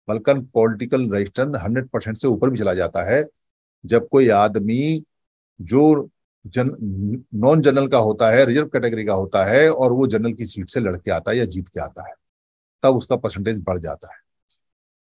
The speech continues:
इस सारे, सारे पॉलिटिकल रिजर्वेशन के पूरे होने के बावजूद कम से कम हमारे राइट्स बचने चाहिए थे, पर बचे नहीं। कोई कह सकता है कि हमारी पार्टी नहीं है, तो जहां जहां हमारी पार्टी के नेता रहे हैं या जहां जहां हमारी पार्टी के प्रमुख लोग रहे हैं,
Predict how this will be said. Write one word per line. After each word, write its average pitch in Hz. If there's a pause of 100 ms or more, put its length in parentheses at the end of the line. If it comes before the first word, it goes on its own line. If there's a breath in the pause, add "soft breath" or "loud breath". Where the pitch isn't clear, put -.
(120)
इस 156
सारे, 147
सारे 135
पॉलिटिकल 131
रिजर्वेशन 123
के 147
पूरे 143
होने 120
के 127
बावजूद 98
कम 117
से 120
कम 131
हमारे 101
राइट्स 98
बचने 131
चाहिए 123
थे, 123 (1200)
पर 117
बचे 117
नहीं। 123 (400)
कोई 131
कह 131
सकता 131
है 139
कि 135
हमारी 117
पार्टी 117
नहीं 107
है, 107 (360)
तो 147
जहां 120
जहां 151
हमारी 123
पार्टी 123
के 147
नेता 117
रहे 123
हैं 110
या 147
जहां 107
जहां 127
हमारी 117
पार्टी 107
के 135
प्रमुख 139
लोग 123
रहे 104
हैं, 139